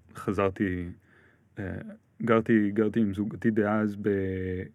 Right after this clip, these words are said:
בירושלים, בנחלאות, ויצאנו, אה, ושתינו.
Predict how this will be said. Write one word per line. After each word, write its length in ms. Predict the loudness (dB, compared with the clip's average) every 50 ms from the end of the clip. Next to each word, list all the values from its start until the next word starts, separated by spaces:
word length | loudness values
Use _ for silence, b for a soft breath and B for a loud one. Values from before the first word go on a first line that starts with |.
| _ _ _ _ -6
בירושלים, 1300 | -6 -6 -4 -2 -2 -2 -2 -4 -4 -4 -6 -6 -6 -8 -10 -8 -6 -6 -4 -2 0 2 2 4 2 2 0 b b b b b b b b b b b b -14
בנחלאות, 1040 | -12 -8 -4 -2 -2 0 -2 -2 -4 -6 -6 -4 -2 0 2 4 4 4 4 0 -12 -20 _ b b b b b b b
ויצאנו, 800 | -6 -6 -6 -6 0 2 4 4 4 4 4 2 2 2 0 -4 -10 -16 _ -8
אה, 60 | -4 -2 0 0 0 0 0 0 -2 -2 -2 -4 -4 -6 -6 -8 -10 -10 -10
ושתינו. 580 | -8 -8 -8 -8 -8 -8 0 2 2 2 2